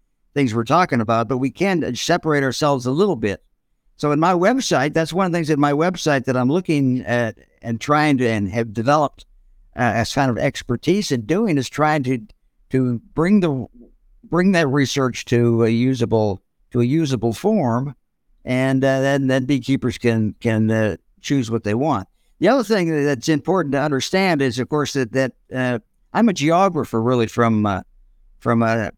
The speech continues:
sort of my academic background. And, uh, really, beekeeping is, is really all about geography in the sense that it's, it's different everywhere you go. <laughs> And so if you have certain,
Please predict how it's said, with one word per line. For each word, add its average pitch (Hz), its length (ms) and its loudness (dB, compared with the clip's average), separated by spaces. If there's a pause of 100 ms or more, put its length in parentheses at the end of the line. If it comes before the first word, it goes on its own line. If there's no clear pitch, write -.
(120)
sort 123 220 0
of 117 60 2
my 113 260 2
academic 117 520 0 (120)
background. 95 720 -2 (560)
And, 143 400 0
uh, 139 340 2
really, 196 300 2
beekeeping 180 640 0
is, 135 320 -2
is 127 220 -4
really 180 200 2
all 151 180 2
about 131 380 0
geography 131 920 2
in 120 100 2
the 120 80 0
sense 143 340 0
that 147 140 2
it's, - 400 -4
it's - 220 -6
different 226 420 0
everywhere 139 320 0
you 135 200 0
go. 196 480 0
<laughs> - 840 -20
And 185 120 0
so - 320 0 (640)
if 175 180 0
you 165 120 0
have 165 200 0
certain, 170 500 0